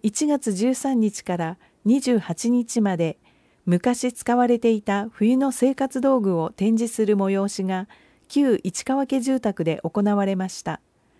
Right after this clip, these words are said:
昭和初期に使用されていた火鉢や置きごたつなどの道具が古民家に並べられました。一月三十日、誰かと話したくなるファッションの歴史。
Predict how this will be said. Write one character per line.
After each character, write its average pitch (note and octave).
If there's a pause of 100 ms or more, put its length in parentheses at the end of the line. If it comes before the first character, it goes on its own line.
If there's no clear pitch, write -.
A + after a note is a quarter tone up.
(420)
昭 C4+
和 C#4
初 C#4
期 B3
に F#3
使 -
用 A#3+
さ B3
れ A3+
て G#3+
い G3
た G3 (120)
火 -
鉢 G#3+
や D#3+ (320)
置 F#3
き C4+
ご C#4+
た B3+
つ A3
な F#3
ど F3
の E3
道 F#3+
具 F#3
が D#3+ (320)
古 G3
民 C4+
家 G#3
に E3+
並 F3
べ G3
ら F#3+
れ F#3
ま F3
し -
た。 D#3 (1900)
一 G#3
月 C4+
三 B3
十 A3
日、 D#3+ (580)
誰 C4
か G3+
と F3
話 G3+
し -
た G#3
く G#3
な E3+
る D#3
フ -
ァ B3+
ッ -
シ -
ョ G3+
ン F3
の D#3
歴 D3+
史。 -